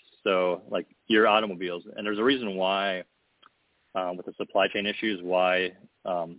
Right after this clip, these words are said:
most vehicles, new vehicles, are sitting on inventory lines because they don't have the chips to finish the, the product. So you, from your computers to your cell phones to everything that has electronics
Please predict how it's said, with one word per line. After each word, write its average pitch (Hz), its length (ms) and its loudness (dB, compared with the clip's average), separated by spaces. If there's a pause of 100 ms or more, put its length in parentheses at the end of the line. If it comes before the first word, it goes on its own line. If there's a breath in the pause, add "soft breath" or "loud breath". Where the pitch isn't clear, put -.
(140)
most 101 260 0 (320)
vehicles, 117 500 2
new 101 160 2
vehicles, 110 380 2 (120)
are 95 260 2
sitting 104 240 4
on 95 360 0 (240)
inventory 107 400 2
lines 85 260 -2
because 90 220 -4
they 92 100 -2
don't 95 220 0
have 95 220 0
the 90 100 -4 (140)
chips - 220 0 (840)
to 95 340 -4 (120)
finish 98 240 -4 (140)
the, 92 320 -4 (260)
the 98 80 -6
product. 120 400 -2 (500)
So 95 220 0
you, 92 340 -8
from 104 100 -6
your 95 100 -4
computers 113 680 0 (120)
to 101 60 -4
your 92 100 0 (100)
cell 104 220 6
phones 101 340 -4 (160)
to 90 420 -6 (760)
everything 127 260 0
that 101 140 0
has 104 120 2
electronics 95 540 0